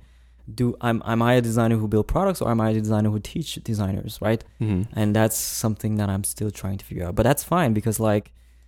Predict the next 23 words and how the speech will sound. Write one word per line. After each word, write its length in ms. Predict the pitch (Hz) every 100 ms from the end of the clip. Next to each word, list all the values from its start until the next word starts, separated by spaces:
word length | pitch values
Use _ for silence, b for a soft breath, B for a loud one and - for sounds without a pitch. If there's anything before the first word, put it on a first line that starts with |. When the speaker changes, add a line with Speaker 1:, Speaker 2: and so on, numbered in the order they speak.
| -
Speaker 1:
you 120 | - 117
know, 240 | 113 107
everything 400 | - 131 127 131
that 120 | 123 113
I 80 |
learned, 600 | 110 107 113 117 117 110 - -
even 380 | 120 113 113 104 - - - -
by 160 | 104 107 107 -
doing 200 | 113 107
the, 100 | 101 139 - - -
the 80 | 107
book, 460 | 160 170 117 - - - - -
is 240 | - 113 -
not 180 | 113 104
just 220 | 110 - - -
strictly 460 | - - 113 107
book. 260 | 110 127 -
Like, 160 | - 104
I'm 180 | 110 - - -
building 340 | 123 117 110 -
literally 380 | 123 120 113 107
a 60 |
product. 540 | - - 143 117 -